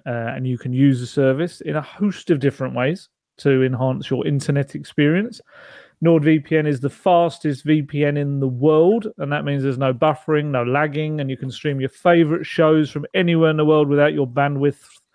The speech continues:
bandwidth throttling. Struggling to even say my own <laughs> words there. Uh, yeah, you know,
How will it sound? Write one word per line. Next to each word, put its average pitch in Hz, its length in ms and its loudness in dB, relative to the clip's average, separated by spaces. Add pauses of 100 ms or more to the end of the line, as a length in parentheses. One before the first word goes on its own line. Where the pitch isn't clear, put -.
(160)
bandwidth 170 500 -2 (140)
throttling. 156 640 -4 (540)
Struggling 156 380 -4
to 147 100 0
even 151 220 2
say 175 220 2
my 156 200 2
own 156 200 2
<laughs> 160 80 6
words 180 260 2
there. 131 260 0 (400)
Uh, 143 460 4
yeah, 151 420 2
you 147 160 -2
know, 127 240 0